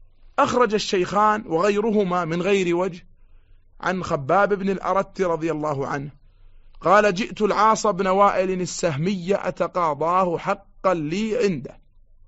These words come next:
فقال: 'لا أعطيك حتى تكفر بمحمد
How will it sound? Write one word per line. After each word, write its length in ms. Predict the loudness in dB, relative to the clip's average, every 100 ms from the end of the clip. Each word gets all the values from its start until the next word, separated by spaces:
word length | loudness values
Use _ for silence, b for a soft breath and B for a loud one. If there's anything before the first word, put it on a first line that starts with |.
| -20 -20 -20 -6
فقال: 500 | -6 2 4 4 4
'لا 180 | 4 4
أعطيك 480 | -2 -4 -8 -6 -6
حتى 440 | -6 -6 -2 -2
تكفر 460 | -2 -6 -8 -4 -4
بمحمد 760 | -4 -8 -4 -2 -2 -6 -12